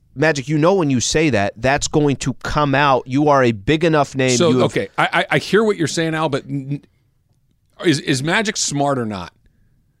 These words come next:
Speaker 1: Incredibly smart.
Speaker 2: Okay, then he
Speaker 1: Mm-hmm.
Speaker 2: knows what he's doing. <laughs> That's what I'm saying. That it's, it, it can't be both of these things. It can't be, "Well, I'm just talking, and I don't know what's gonna happen. I don't know what's gonna happen." Or,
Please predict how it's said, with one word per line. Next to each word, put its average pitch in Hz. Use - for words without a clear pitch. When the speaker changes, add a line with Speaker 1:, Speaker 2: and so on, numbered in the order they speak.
Speaker 1:
Incredibly 113
smart. -
Speaker 2:
Okay, 143
then 131
he 143
Speaker 1:
Mm-hmm. 143
Speaker 2:
knows 147
what 139
he's 123
doing. 101
<laughs> -
That's 175
what 190
I'm 151
saying. 120
That 147
it's, 160
it, 147
it 160
can't 208
be 202
both 160
of 160
these 135
things. 110
It 135
can't 220
be, 202
"Well, 165
I'm 311
just -
talking, 208
and 143
I 160
don't 175
know 139
what's 190
gonna 139
happen. 135
I 160
don't 202
know 143
what's 196
gonna 135
happen." 123
Or, 180